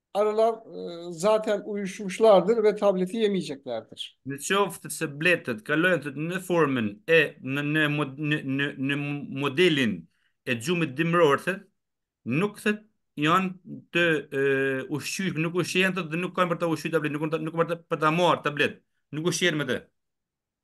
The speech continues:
Speaker 1: Yani arıların kış döneminde tableti yemedikleri için hocam oradaki etkiyi görmemiştir.
Speaker 2: Dhe për këtë arsye, thot, nga si bletët nuk kanë, thot, e, oreks ushqimor në kohën dimrore, thot, ndodhet kjo, nuk ka treguar efikasitet.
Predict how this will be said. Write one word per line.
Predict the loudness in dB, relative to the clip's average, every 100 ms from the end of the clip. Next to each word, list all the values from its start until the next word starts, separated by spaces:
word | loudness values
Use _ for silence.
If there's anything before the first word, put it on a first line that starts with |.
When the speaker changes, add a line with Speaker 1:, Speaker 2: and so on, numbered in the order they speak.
| _ _ _ _ _ 0
Speaker 1:
Yani | 6 6 4 2
arıların | 6 8 8 8 8 4 -6 _
kış | 2 4 6
döneminde | 6 6 4 2 2
tableti | 4 4 4 2
yemedikleri | 0 2 2 0 -4 -4 -4
için | -4 -6 -6 -10 _
hocam | 0 4 4 4
oradaki | 2 4 4 0 0
etkiyi | 0 -2 -6 0
görmemiştir. | 0 0 -2 -8 -14 -18 -20 _ _
Speaker 2:
Dhe | 0 2 2
për | 0
këtë | 0 0
arsye, | 0 0
thot, | -2 -2
nga | -2
si | -2
bletët | -2 2 2 0 -6 -6
nuk | -4 -4 -6 -2
kanë, | 4 4 4
thot, | -2 0 0
e, | 2 2 0 -4 _ _ _ -2
oreks | 2 4 2 -2
ushqimor | -8 -6 -4 -2 2 2 2
në | -2
kohën | 0 0 0
dimrore, | -2 2 2 2
thot, | -4 -6
ndodhet | -4 -2 -4 -4
kjo, | -2 -2 -4 _ -8
nuk | -6 -4 -2
ka | 0
treguar | 0 -2 2 2
efikasitet. | 0 -4 -4 -6